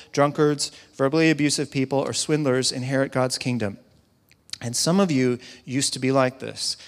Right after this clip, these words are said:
but you were washed, you were sanctified, you were justified in the name of the Lord Jesus Christ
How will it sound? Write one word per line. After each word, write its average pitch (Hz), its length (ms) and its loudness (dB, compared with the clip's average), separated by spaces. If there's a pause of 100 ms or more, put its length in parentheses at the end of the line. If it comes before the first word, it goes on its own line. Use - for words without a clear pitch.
(160)
but 123 120 -14
you 120 140 -6
were 135 140 -2
washed, 143 560 0 (420)
you 127 120 -18
were 104 80 -8
sanctified, 123 800 -2 (260)
you 110 100 -12
were 110 120 -6
justified 107 760 -2
in 110 140 -12
the 104 80 -10
name 127 320 -2
of 156 80 -4
the 170 80 -2
Lord 147 240 0
Jesus 151 340 -4
Christ 104 480 -14